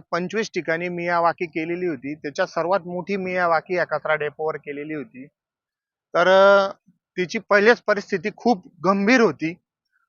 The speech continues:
पावसाळ्यामध्ये जेमतेम तो जगला, नंतर हिवाळ्यात आणि उन्हाळ्यात तर त्याची परिस्थिती खूप गंभीर होती. असे झाडं सगळे जळालेले होते. पण काल जी कचरा डेपोला आग लागली, ती लागली का लावली गेली, हाच एक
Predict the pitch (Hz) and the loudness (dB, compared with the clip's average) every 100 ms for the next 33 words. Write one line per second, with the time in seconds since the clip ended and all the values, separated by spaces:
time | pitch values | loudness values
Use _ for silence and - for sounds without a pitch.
0 | _ - 165 190 185 196 214 190 185 208 | _ 2 2 8 8 10 8 4 4 4
1 | 214 - _ _ _ _ _ 147 185 202 | 4 0 _ _ _ _ _ -2 0 2
2 | 202 208 202 202 180 180 196 214 196 190 | 2 2 2 2 2 2 4 4 2 2
3 | 202 180 165 170 185 190 180 190 190 190 | 2 2 0 4 6 6 2 -2 -2 0
4 | 185 175 - 170 180 180 190 185 - 165 | 2 0 -2 -4 -4 2 2 2 -2 -2
5 | 196 190 - _ _ 220 175 196 202 226 | -2 -4 -8 _ _ -4 4 4 6 8
6 | 208 170 196 185 175 190 175 160 165 170 | 8 6 6 6 6 2 4 4 4 0
7 | 170 160 165 165 170 185 185 135 156 165 | -2 0 2 2 2 -2 -4 -4 -8 -10
8 | _ _ _ _ _ _ _ - 226 220 | _ _ _ _ _ _ _ 2 2 4
9 | 185 175 233 220 - 220 214 233 202 196 | 8 8 8 2 2 2 6 6 6 2
10 | 214 233 214 202 196 202 180 190 180 104 | 2 8 10 10 10 6 6 0 -4 -6
11 | - _ _ _ _ _ _ _ 226 226 | -16 _ _ _ _ _ _ _ -4 4
12 | 208 196 196 240 247 233 220 208 208 220 | 8 8 6 0 2 4 8 8 8 2
13 | 202 214 226 233 233 233 _ _ - - | 0 0 0 -2 -4 -8 _ _ -6 6
14 | 185 202 208 | 8 8 4